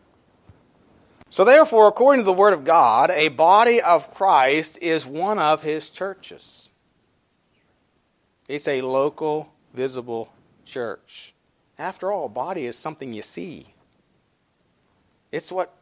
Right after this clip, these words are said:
it's what of me that you see. It's my body. You don't see my soul and you don't see my spirit. You might see expressions of my soul and spirit, but you will not see my soul and spirit. It's like the wind.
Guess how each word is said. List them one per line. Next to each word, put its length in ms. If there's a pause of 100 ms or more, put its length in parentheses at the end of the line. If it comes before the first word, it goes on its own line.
(100)
it's 200
what 320
of 200
me 340
that 160
you 240
see. 520 (760)
It's 120
my 160
body. 440 (1040)
You 100
don't 180
see 220
my 220
soul 400
and 100
you 60
don't 180
see 180
my 200
spirit. 580 (1040)
You 100
might 240
see 240
expressions 760
of 140
my 200
soul 340
and 100
spirit, 380
but 100
you 180
will 100
not 220
see 400
my 220
soul 300
and 100
spirit. 240
It's 100
like 240
the 80
wind. 400